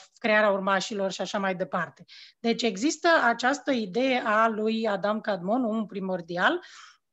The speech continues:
și, într-adevăr, acela este echilibru perfect spre care,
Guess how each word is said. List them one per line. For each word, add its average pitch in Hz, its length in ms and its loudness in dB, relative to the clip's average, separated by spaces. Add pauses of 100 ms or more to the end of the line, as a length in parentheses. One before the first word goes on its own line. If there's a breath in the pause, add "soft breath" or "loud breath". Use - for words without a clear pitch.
(420)
și, - 180 -4
într-adevăr, 233 480 2
acela 320 340 2
este 254 240 -2
echilibru 226 460 -4
perfect 226 440 -4
spre 240 260 -2
care, 233 480 2